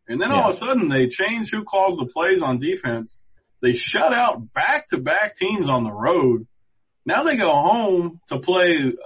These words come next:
Speaker 1: an offense that's been good all year in Tampa Bay. I mean, Tampa Bay offense has been incredible. And to Atlanta's favored by four and the total's fifty-one. I would, I don't, I, I just can't wait to see how people treat this game because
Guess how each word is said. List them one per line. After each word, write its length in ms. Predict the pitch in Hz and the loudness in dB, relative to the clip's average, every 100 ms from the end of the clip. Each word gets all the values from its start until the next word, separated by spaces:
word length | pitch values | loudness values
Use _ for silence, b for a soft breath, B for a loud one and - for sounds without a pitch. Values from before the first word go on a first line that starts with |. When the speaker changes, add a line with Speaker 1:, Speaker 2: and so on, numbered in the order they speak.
| 127 | -4
Speaker 1:
an 100 | 143 | 0
offense 500 | 196 339 240 196 175 | 2 0 0 -2 -4
that's 200 | 135 - | -8 -4
been 240 | 170 135 | -2 0
good 180 | 160 214 | -2 0
all 220 | 175 165 | 2 2
year 260 | 151 202 147 | 2 2 0
in 140 | 113 | -2
Tampa 320 | 139 143 120 | -2 -4 -4
Bay. 240 | 107 180 131 | -4 -2 -2
I 80 | |
mean, 180 | 113 120 | -2 -4
Tampa 280 | 117 208 202 | -2 -4 -2
Bay 280 | 160 190 143 | -2 0 0
offense 500 | 139 180 - 135 120 | 0 0 0 -4 -6
has 120 | 113 | -8
been 140 | 110 117 | -6 -6
incredible. 580 | 110 139 160 95 95 - _ _ _ _ _ _ _ _ - | -4 -2 -2 -2 -8 -20 _ _ _ _ _ _ _ _ -6
And 200 | 143 160 | -2 -2
to 120 | - | -2
Atlanta's 600 | 160 160 180 240 233 180 | -2 0 2 2 2 0
favored 360 | - 202 254 254 | 0 0 0 0
by 180 | 202 165 | 0 -2
four 320 | - - 208 | -4 -2 0
and 100 | 160 | -2
the 60 | 135 | -2
total's 420 | 196 226 196 - | -2 -2 -2 -4
fifty-one. 880 | 196 403 175 135 165 208 160 135 131 _ B B B B B B - - | -4 -4 -2 -2 0 0 0 -4 -6 _ B B B B B B -10 -2
I 180 | 214 | 0
would, 180 | 302 262 | 2 0
I 220 | 156 160 214 | -2 0 -2
don't, 100 | 220 | 0
I, 320 | 180 220 196 | 0 2 2
I 60 | 214 | 0
just 180 | 220 | -2
can't 240 | 262 240 151 | 0 0 2
wait 300 | 160 208 - | 2 2 0
to 80 | 165 | -2
see 180 | 170 | 0
how 220 | 151 147 135 | 2 0 0
people 500 | 147 143 127 123 120 | -2 -2 0 -2 -2
treat 260 | 165 117 | 0 0
this 200 | 120 113 | 0 -4
game 360 | - 143 147 113 | -4 -4 -2 -2
because 720 | 113 113 123 117 113 107 - | -4 -4 -2 -2 -2 -6 -12